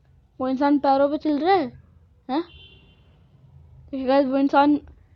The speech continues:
है, हम ये ऐसे ऐसे करेंगे zoom। जूम इसमें थोड़ा होता नहीं है, और मैं ऐसे ही ये दबाऊंगा, ये हो जाएगा kill। पर हम bike पे लोगों बै-, बैठे लोगों को नहीं मार सकते, इसलिए मैं अभी थोड़े इंसान ढूंढता हूँ।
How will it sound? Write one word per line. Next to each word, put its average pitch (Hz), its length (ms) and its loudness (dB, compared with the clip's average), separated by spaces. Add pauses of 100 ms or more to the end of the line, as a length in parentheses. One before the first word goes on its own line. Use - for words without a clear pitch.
(240)
है, 285 140 2
हम 302 120 2
ये - 320 -2
ऐसे 254 280 0
ऐसे 285 200 0
करेंगे 262 340 -4
zoom। 285 280 -2 (880)
जूम 262 280 -4
इसमें 285 300 -2
थोड़ा 285 180 0
होता 277 300 -2
नहीं 285 140 -2
है, 339 120 -6 (720)
और 247 100 -4
मैं 262 140 0
ऐसे 262 180 0
ही 302 100 0
ये 294 80 0
दबाऊंगा, 269 440 0 (300)
ये 254 60 -2
हो 247 100 0
जाएगा 269 280 0 (880)
kill। 240 240 -4 (1300)
पर 277 120 4
हम 339 140 4
bike 294 280 4
पे 359 80 4
लोगों 349 320 4
बै-, 311 320 0 (600)
बैठे 262 300 2
लोगों 311 300 4
को 330 120 -2
नहीं 294 160 2
मार 302 200 4
सकते, 339 380 -6
इसलिए 339 220 -4
मैं 294 100 0
अभी 285 160 -2
थोड़े 294 280 -2
इंसान 285 420 2
ढूंढता 277 400 -2
हूँ। 427 200 0